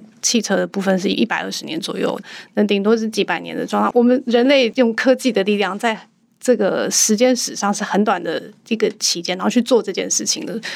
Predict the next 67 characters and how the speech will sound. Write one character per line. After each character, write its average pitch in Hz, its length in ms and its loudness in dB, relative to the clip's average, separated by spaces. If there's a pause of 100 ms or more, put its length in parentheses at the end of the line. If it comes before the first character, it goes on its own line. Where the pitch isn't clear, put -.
(140)
所 - 120 0
以 294 40 4
他 285 100 6
的 240 80 6
认 240 160 6
为 202 80 0
就 196 80 0
是 214 80 4
说， 220 300 0 (200)
那 262 100 2
一 240 40 2
定 233 120 4
会 226 80 6
造 202 120 2
成 180 160 -6
污 180 140 -8
染， - 240 -6 (280)
那 247 140 0
一 226 120 0
定 214 160 2
会 226 120 4
造 220 160 0
成 - 160 -10 (200)
很 185 260 -2
巨 240 160 2
大 185 180 -2
的 180 100 -14
改-， - 120 -8 (160)
改 - 200 -4
变。 - 220 -4 (220)
所 - 100 0
以 294 60 6
他 294 140 6
认 294 180 6
为 180 160 4
是 208 280 2 (180)
这 302 160 4
个 233 100 6
对 269 160 4
电 247 180 2
动 214 220 2
车 190 260 -2
或 233 120 2
者 214 100 6
是 214 160 4
对 220 200 2
永 190 180 -4
续 220 180 0
能 170 140 0
源 170 120 0
的 165 80 -4
需 180 200 -2
求 196 180 -6
是 - 140 -2
一 208 160 2
定 220 260 2
会 190 160 0
发 165 240 -8
生， 185 180 -2
一 196 120 -4
定 233 160 2
要 202 160 0
出 - 240 -6
现 - 260 -2
的， - 80 -6
因 247 100 4
为 233 160 6